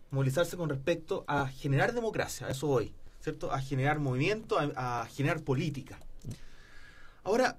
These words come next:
yo te pregunto lo siguiente, eh, que eso es algo muy positivo, y lo necesitamos porque si no nos ahogamos, y al final va a llenar,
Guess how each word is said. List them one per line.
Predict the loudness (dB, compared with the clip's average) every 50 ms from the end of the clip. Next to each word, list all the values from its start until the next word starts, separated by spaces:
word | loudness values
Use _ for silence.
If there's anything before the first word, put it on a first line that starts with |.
| -10 -6
yo | -2 0 0
te | 2 4
pregunto | 6 6 6 6 4 4 4 2
lo | 2
siguiente, | 2 0 -2 -2 -2 -2 -4 -8 -14 -14 -14 -14 -16 -16 -14 -14 -14 -14 -14 -6 0
eh, | 4 4 6 8 8 6 6 6 4 4 2 -2 -8 -18 -20 -20 -20 -20 -20 -20 -18 -18 -18 -16 -18 -18 -18 -20 -20 -20 -18 -16 -16 -16 -16 -16 -6 0
que | 2 2
eso | 4 4
es | 4
algo | 4 4 4
muy | 2 2 2
positivo, | 0 -2 -4 -4 -2 -2 -2 -2 -2 -4 -8 -10 -14 -16 -16 -12 -10
y | -8 -4
lo | 0 2 2 2
necesitamos | 2 2 0 0 2 2 2 0
porque | -2 -2 -2 -2
si | -2 -2 -2
no | -2 -2 -2 -4 -2
nos | 0 0 2 2
ahogamos, | 2 2 2 0 -2 -6 -4
y | -4
al | -4
final | -2 0 2 2 4 4
va | 4 4
a | 4
llenar, | 4 4 4 4 6 4 4 2